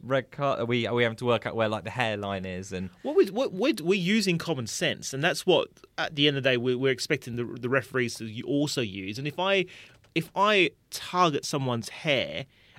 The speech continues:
Speaker 2: and it doesn't look, it's not like he had long hair and he pulled it from the, and yanked it. He literally just, you know, t-, effectively brushed it. That's effectively what he did. It was short. He's got, the guy's got short hair. He's effectively brushed it, and the referee's back is turned.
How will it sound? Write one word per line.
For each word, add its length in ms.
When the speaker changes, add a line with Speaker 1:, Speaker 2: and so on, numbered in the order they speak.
Speaker 2:
and 200
it 100
doesn't 320
look, 260
it's 140
not 260
like 120
he 80
had 280
long 220
hair 140
and 100
he 80
pulled 360
it 60
from 160
the, 140
and 240
yanked 340
it. 120
He 140
literally 440
just, 300
you 140
know, 260
t-, 160
effectively 480
brushed 480
it. 340
That's 180
effectively 460
what 160
he 80
did. 220
It 40
was 120
short. 240
He's 100
got, 240
the 80
guy's 240
got 160
short 220
hair. 160
He's 120
effectively 500
brushed 360
it, 200
and 320
the 100
referee's 460
back 320
is 140
turned. 440